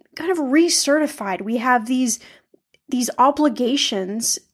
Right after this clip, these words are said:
to keep those, those three letters that require us to be ethical, um, that require us to always put a customer, your needs, I should say, ahead of whatever the C F P pro is thinking might be the best thing that you should do.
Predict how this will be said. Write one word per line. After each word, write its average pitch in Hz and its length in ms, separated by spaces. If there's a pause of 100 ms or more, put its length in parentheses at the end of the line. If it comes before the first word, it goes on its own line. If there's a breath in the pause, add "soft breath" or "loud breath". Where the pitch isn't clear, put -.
(180)
to - 160
keep 330 400
those, 240 380
those 226 320
three 233 300
letters 208 560
that - 140
require 269 560
us 233 220
to 226 160
be 185 340
ethical, 285 640 (420 loud breath)
um, 202 380
that 233 160
require 277 480
us 269 200
to - 120 (100)
always 302 380
put 233 380 (340 soft breath)
a 208 60
customer, 262 920 (600)
your 277 360
needs, 202 340
I 226 80
should 233 220
say, 220 280
ahead - 460
of 214 300
whatever 269 560
the 226 100
C 262 220
F 233 140
P 269 220
pro 214 380
is 196 160
thinking 208 580
might 202 520
be 208 260
the 196 120
best 202 260
thing 220 200
that 196 100
you 214 120
should 202 240
do. 311 340